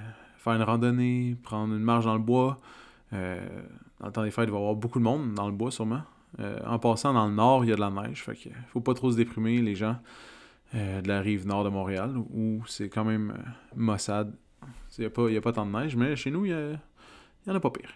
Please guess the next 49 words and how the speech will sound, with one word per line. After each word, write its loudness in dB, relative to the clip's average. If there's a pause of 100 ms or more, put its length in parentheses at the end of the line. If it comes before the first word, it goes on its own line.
Il -8
y 0
en 4
a 4
vraiment 2
pas 2
pire. 0 (300)
Assez 2
pour 4
avoir 2
du -8
fun. -10 (1080)
À -4
tous 6
les 8
soirs, 6
je -2
prends 0
une 0
petite -8
marche 4
dans 2
le 0
bois. 0 (400)
Ça -2
fait 2
peur 2
des 2
fois, -8 (240)
mais -6
c'est -10
pas -2
grave. -12 (180)
On, -8 (100)
on -6
s'habitue. -8 (960)
Euh, 8 (720)
aujourd'hui, 8
dans 8
le 8
fond, 2
c'est 0
un 6
sujet, 4
un 4
sujet 2
à 8
la 6
mode. 4